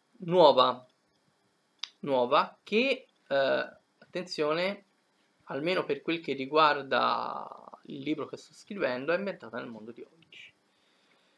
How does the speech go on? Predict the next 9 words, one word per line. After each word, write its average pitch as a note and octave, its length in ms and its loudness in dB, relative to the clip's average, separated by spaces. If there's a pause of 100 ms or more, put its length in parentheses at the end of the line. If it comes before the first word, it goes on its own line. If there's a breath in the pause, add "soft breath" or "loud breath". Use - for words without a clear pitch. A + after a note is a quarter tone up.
(380)
Ci - 160 -12
sono D#3 240 0
anche E3 280 2
personaggi, C3+ 800 0
persone C3+ 640 0
realmente C3 680 -4
esistite C3 680 -12
o B2 140 -2
esistenti A#2+ 1000 -8